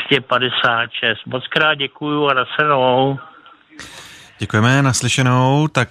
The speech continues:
Speaker 2: posluchač, eh, prodává elektrické nůžky na stříhání živého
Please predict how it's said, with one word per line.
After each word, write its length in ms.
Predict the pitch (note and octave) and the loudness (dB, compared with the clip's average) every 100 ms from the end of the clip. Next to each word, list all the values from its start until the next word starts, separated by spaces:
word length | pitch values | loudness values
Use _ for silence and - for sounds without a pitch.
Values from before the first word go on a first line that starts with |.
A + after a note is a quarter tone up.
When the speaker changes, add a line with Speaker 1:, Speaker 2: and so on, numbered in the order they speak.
| - | -4
Speaker 2:
posluchač, 680 | A#2+ C#3 B2+ C3+ C3 - | -4 -2 0 -2 -2 -2
eh, 40 | A2+ A2 A2 A2+ - _ - | 0 2 2 0 -4 _ -10
prodává 720 | - A#2 A#2 B2+ A#2+ G#2+ G2+ | -4 -2 0 2 2 2 2
elektrické 680 | B2 A#2 - C#3 - F#2+ | 0 0 0 -2 0 2
nůžky 600 | E2+ A#2+ - - C#3 C#3 | 4 4 2 0 2 4
na 100 | C3+ | 2
stříhání 520 | A#2 - A2+ G#2+ A2 G#2+ | 0 0 2 4 6 4
živého 400 | G#2+ G#2+ F#2 | 4 2 2